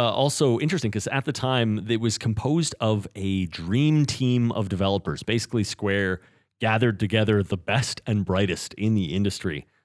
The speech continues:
to build this game. And it was even, and even at the time, these were, like, the all-stars of the game development. So who we, I've got a little, um, roster here. I got,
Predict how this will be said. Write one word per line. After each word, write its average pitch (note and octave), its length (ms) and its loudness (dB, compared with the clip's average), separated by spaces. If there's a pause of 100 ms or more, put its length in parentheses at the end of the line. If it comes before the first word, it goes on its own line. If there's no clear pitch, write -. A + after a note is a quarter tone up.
to A#2 140 -2
build G#2 580 0
this G2 220 0
game. F#2 380 0
And F2 200 -4
it C#3 100 2
was D3 180 2
even, D#3+ 260 4
and G3 180 2
even A3+ 220 2
at C#3+ 60 0
the B2 60 0
time, F2+ 360 0
these A2+ 180 2
were, A#2 80 2
like, F#2 200 0
the F2+ 180 -8
all-stars G#2 760 2
of F2 460 -6
the F#2 80 -12
game F#2+ 220 -2
development. E2 500 -6
So E2+ 300 -2 (360)
who C3+ 100 2
we, D3 180 4 (240)
I've A2+ 140 -2
got A2 140 4
a G2 40 4
little, G2 320 2
um, F2+ 320 -2
roster G#2+ 380 2
here. D#2+ 240 -2
I E2+ 140 -4
got, F2 240 -4